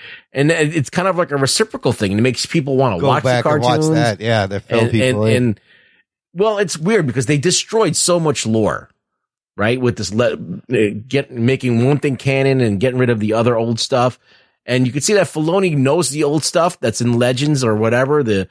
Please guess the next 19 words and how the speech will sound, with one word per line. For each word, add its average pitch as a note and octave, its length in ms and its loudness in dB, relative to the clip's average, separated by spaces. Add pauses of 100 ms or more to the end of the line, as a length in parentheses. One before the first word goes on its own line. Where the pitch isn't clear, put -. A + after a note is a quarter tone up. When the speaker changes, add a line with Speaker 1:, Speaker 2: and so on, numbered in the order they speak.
(380)
Speaker 1:
the G#2+ 80 -4
discontinued B2+ 720 0
canon, C3 340 2
and A2 40 2
he's G2+ 180 0
slowly C#3+ 480 0
bringing B2 480 0 (260)
a A2+ 80 -2
version B2 540 0
of F2 120 -2
it E2 140 -8
back. G2+ 540 -4 (880)
And G#2 280 0 (280)
so D3+ 180 0
some F#3 240 0
of G#3 40 0
that G3 180 2
stuff F#3+ 260 -2
might, F3 300 -2